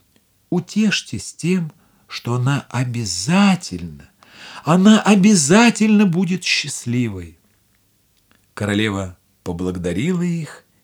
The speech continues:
и щедро одарила. Первую дочь она назвала Дарагли,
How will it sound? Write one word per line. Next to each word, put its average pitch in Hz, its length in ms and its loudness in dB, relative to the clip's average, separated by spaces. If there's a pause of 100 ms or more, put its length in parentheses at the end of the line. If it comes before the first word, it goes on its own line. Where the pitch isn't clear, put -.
(300)
и 87 60 -10
щедро 101 720 -6
одарила. 78 640 -12 (1160)
Первую 208 440 6
дочь 196 360 2
она 147 200 0
назвала 156 600 0 (500)
Дарагли, 101 840 -4